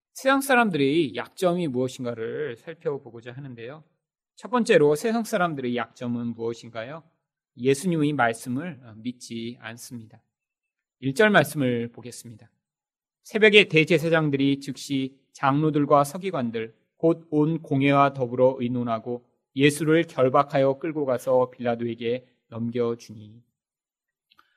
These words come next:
이곳에 바로 빌라도라고 하는 세상을 대표하는 사람이 나오지만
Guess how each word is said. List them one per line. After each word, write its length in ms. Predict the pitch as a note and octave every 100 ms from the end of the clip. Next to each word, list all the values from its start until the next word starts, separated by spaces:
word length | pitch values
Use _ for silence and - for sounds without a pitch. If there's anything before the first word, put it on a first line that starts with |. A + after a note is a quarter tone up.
| _ _
이곳에 600 | B2+ D3 C#3+ D3+ F3 - _ _ _ _ _ _ _ _ _ _ _ _
바로 180 | - G3
빌라도라고 560 | - E3 G3 G#3 G3+ F#3+
하는 180 | F3+ F#3
세상을 420 | D4 C4+ C4+ A#3+
대표하는 880 | G#3 C#3+ F3+ D#3+ C3+ B2+ D3+ C3 B2+
사람이 480 | - F3 E3 D#3 D3
나오지만 640 | A2+ G#2 - C#3 F#3+ C3+